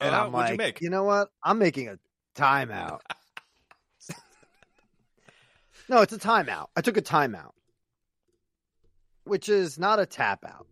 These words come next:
Speaker 2: Right. Mm-hmm.
Speaker 1: It's just, I don't care at the moment right now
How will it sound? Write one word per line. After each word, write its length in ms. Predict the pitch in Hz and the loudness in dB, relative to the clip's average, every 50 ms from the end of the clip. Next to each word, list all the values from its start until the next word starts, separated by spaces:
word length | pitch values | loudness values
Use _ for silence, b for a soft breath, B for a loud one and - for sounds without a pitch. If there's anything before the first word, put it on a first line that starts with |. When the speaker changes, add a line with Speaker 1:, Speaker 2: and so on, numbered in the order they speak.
| _ _ _ _ | _ _ _ _
Speaker 2:
Right. 220 | 123 117 98 87 _ _ _ _ _ - | -10 -10 -10 -10 _ _ _ _ _ -20
Mm-hmm. 260 | 113 90 107 104 107 117 _ _ _ _ | -20 -20 -18 -20 -20 -20 _ _ _ _
Speaker 1:
It's 180 | - 143 - - | -14 -12 -12 -10
just, 360 | - 185 175 165 - - _ _ _ _ _ _ _ _ _ _ _ _ _ _ _ _ _ _ _ - | -8 -6 -6 -6 -6 -10 _ _ _ _ _ _ _ _ _ _ _ _ _ _ _ _ _ _ _ -4
I 100 | 170 160 | -4 -4
don't 340 | 120 - 175 160 160 151 - | 0 2 2 2 2 0 -6
care 280 | - 160 147 143 143 | -2 0 2 2 2
at 100 | 131 - | 0 0
the 80 | - 120 | -2 -6
moment 540 | 117 117 117 120 117 113 113 120 113 - - | -4 -4 -4 -4 -4 -4 -6 -10 -14 -12 -8
right 220 | 107 107 104 87 | -8 -6 -6 -8
now 260 | 95 98 95 92 92 | -8 -10 -12 -12 -16